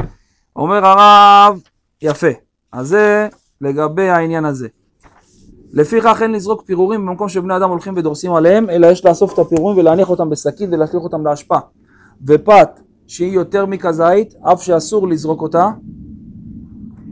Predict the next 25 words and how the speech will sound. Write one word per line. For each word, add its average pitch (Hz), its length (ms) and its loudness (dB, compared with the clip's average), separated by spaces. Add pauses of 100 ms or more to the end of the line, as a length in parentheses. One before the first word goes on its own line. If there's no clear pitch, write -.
(1500)
מכל 139 300 0
מקום, 220 640 2
אם 208 160 -8
ברור 208 320 -2
לו 165 100 0
ששוב 180 380 -8
לא 185 120 4
יאכלו 165 240 -2
אותה, 196 240 0
רשאי 190 320 -6
להשליך 180 280 -8
אותה 175 160 -8
לאשפה 147 340 -4
על 180 80 2
ידי 160 160 0
עטיפה 170 420 0
בשקית 170 640 -10
סגורה. 143 440 -4 (1500)
ועל 156 280 2
כן, 147 220 0 (240)
שימו 170 300 -4
לב, 160 160 4
דבר 156 260 0
מאוד 160 220 -2
חשוב, 135 360 -12